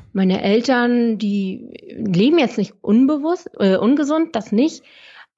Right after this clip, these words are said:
aber die haben halt schon ein bisschen was zu Hause und, äh, gönnen sich mal was. Und dann habe ich halt auch dann natürlich noch meinen Freundeskreis.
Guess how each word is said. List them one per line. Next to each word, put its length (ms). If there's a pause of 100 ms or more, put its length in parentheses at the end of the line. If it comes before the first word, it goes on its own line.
(220)
aber 200
die 160
haben 220
halt 220
schon 640
ein 80
bisschen 320
was 220
zu 200
Hause 760
und, 480
äh, 360 (140)
gönnen 260
sich 240
mal 300
was. 440
Und 140
dann 180
habe 140
ich 100
halt 140
auch 80
dann 160
natürlich 320
noch 100
meinen 120
Freundeskreis. 840